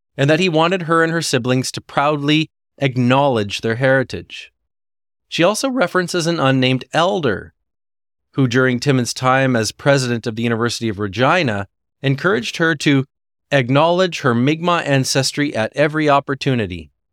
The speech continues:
She brings her brother into the story too, saying he is passionate about our heritage and that he connected with the community in Nova Scotia to learn more. Then,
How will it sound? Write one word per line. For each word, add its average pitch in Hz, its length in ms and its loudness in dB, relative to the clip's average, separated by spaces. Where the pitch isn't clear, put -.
She - 180 -2
brings 285 320 0
her - 80 -2
brother 160 380 4
into 123 180 0
the 117 80 -2
story 117 340 0
too, 107 480 -4
saying 135 360 2
he 135 140 4
is 123 240 0
passionate 190 600 -4
about 127 320 2
our 123 160 2
heritage 135 800 -2
and 120 140 0
that 123 120 2
he 131 100 -2
connected 156 460 -2
with 202 120 -6
the 208 80 -6
community 147 480 0
in 143 100 2
Nova 127 180 2
Scotia 110 420 -2
to - 120 -8
learn 107 220 -2
more. 117 480 -2
Then, 98 380 -2